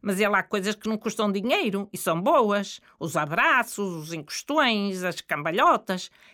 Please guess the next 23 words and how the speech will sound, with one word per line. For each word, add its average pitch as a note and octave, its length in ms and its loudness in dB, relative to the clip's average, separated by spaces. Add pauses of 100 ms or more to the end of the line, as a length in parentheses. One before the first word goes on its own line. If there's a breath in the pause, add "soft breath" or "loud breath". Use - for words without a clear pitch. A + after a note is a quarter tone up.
Eu - 100 -2
sempre A3+ 300 -2
fui A3 120 0
muito G#3+ 200 -6
confiante." D#3+ 760 -6 (520 soft breath)
A - 100 0
Bruna G3+ 540 2 (240 soft breath)
também D3+ 240 -6
se - 120 -10
vestiu F3+ 280 -4
muito F3 200 -4
bem. F3+ 300 0
Foi F#3 220 -2
de D3+ 80 -8
princesa D#3 800 -6 (440 soft breath)
e F3 140 0
impecável. C3+ 800 -8 (260 soft breath)
Até F#3+ 220 -4
botou - 240 -2
uma F#3+ 120 0
tiara F#3+ 460 -2
no D#3+ 120 -6
cabelo. E3 540 -2